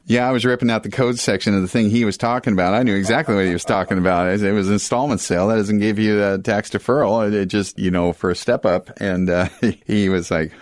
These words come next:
"Oh, yeah." He put his, his tail between his legs on that one. I said, "Yeah, uh, not code section four fifty-six, revenue ruling two thousand four dash eighty-six." And he was like, "Oops." <laughs> And so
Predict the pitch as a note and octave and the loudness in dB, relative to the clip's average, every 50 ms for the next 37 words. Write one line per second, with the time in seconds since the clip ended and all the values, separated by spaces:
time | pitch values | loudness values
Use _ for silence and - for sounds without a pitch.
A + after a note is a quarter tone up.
0 | - - - - G#2+ G#2 G#2 G2+ F2 E2+ E2 E2+ F#2+ G2+ F#2 - - G2+ F2 D#2+ | -18 -12 -6 -2 0 0 2 2 2 0 0 0 0 -2 -2 -2 -2 -2 -2 -2
1 | E2 - - F2 G2+ F#2+ D#2+ - - - F#2+ F2+ E2+ E2 - F#2 F2 D#2+ D2+ E2+ | -4 -6 -6 -6 -4 -6 -6 -4 -2 0 0 0 0 -4 -4 -2 -4 -2 -2 -2
2 | E2+ E2+ E2 D2 F2 E2 E2 E2 E2+ F2 F2+ C#2+ D#2+ E2 D#2+ D#2+ D#2+ - - F2+ | 0 0 0 -2 -2 -2 0 0 0 0 0 0 0 0 0 -2 -4 -4 -6 -6
3 | - - G2+ G#2 G2 E2 D#2+ D2+ - - F#2 E2+ E2+ E2+ E2+ D#2+ D#2+ E2 F2+ F#2 | -2 0 0 0 2 0 -2 -4 -4 -2 0 0 2 2 0 0 0 0 0 0
4 | G#2+ C3 - - D#3+ D3 C#3 - C#3+ C3+ - C#3 A#2+ C3+ B2+ A#2+ B2+ A#2 - - | 0 0 -2 -2 -4 -2 -2 -2 -2 -2 -2 -2 0 0 0 0 -2 -4 -4 -6
5 | A2 - - A2+ A2 - A2 G#2+ A2+ A#2 A2+ G#2+ G#2+ G#2+ A2 G#2+ G#2+ G#2 G2 - | -4 -2 0 0 0 0 0 0 2 2 2 2 2 2 2 2 0 0 0 0
6 | A#2 A2+ G#2+ A2 G#2+ G2+ F#2+ F#2+ G2 G#2 G2 F#2+ F#2+ F#2+ - C#3+ E3 C#3+ G#2+ - | 0 0 0 0 0 0 0 0 0 0 2 2 2 0 0 0 0 0 0 -2
7 | - D#2 - - - B2+ G2+ G2 - A2 F2+ G2 F#2 - - - - A2+ B2+ C3+ | -4 -6 -4 -2 0 2 2 2 2 2 0 0 -2 -4 -6 -2 0 0 0 0
8 | - - - - - - - G3 - - - - - F3+ E3 - - - E3+ D#3 | 0 -4 -6 -6 -6 -8 -8 -6 -6 -6 -6 -4 -2 -2 -2 -2 0 0 0 0
9 | - - - D3 C3+ | 0 -2 -2 -2 -2